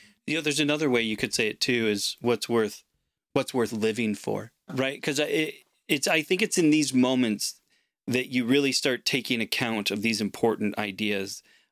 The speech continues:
of w-, what am I doing and what really matters and, and what should I be focusing on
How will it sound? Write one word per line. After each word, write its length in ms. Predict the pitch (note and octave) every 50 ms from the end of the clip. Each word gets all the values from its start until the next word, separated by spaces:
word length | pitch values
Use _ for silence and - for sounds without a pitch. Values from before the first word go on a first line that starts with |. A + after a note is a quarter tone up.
| _ -
of 340 | A2+ A2 G#2+ G2+ G2+ - _ _ _ _ _ _
w-, 140 | - A#2+ - -
what 320 | A#2+ G#2+ A#2+ C3 C#3 C3+
am 180 | C3+ B2+ B2+ B2
I 100 | A#2 G#2+
doing 360 | G2+ A2 G#2+ G#2 G#2 G#2 G#2
and 140 | G2+ G#2+ G2+
what 200 | A#2 C3 C3 -
really 280 | A#2 A#2+ A2+ A2+ A2
matters 440 | G#2+ G#2 G#2 G2+ G2 G2+ G2 G2 G2+
and, 240 | G#2 G#2+ G#2 - -
and 160 | A#2 A2 G#2
what 200 | A#2 C3 C3 -
should 160 | - C3+ A#2
I 100 | A2+ G#2+
be 140 | G2+ G#2+ G#2
focusing 560 | - - G#2+ G#2 - - - - A2 G#2+ G#2
on 260 | G#2 G2+ G2 G2 G2